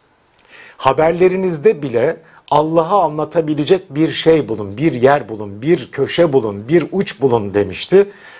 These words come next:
Biz de onun için bu sene onu yerine getirelim dedik. "Her şeyi onu anlatıyor." diye bir bölüm hazırladık. Evet, devam ediyoruz. Hakan hocamızla sohbetimize kaldığımız yerden devam edeceğiz.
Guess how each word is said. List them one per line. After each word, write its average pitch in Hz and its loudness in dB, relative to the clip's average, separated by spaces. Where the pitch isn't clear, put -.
Biz 196 0
de 180 6
onun 196 2
için 196 -2
bu 165 -4
sene 165 2
onu 147 -2
yerine 156 4
getirelim 123 -2
dedik. 123 -2
"Her 175 4
şeyi 139 2
onu 139 0
anlatıyor." 127 -2
diye 139 2
bir 139 -4
bölüm 135 2
hazırladık. 113 -2
Evet, 233 4
devam 196 4
ediyoruz. 180 2
Hakan 156 0
hocamızla 170 0
sohbetimize 151 0
kaldığımız 147 -2
yerden 147 2
devam 143 -2
edeceğiz. 175 0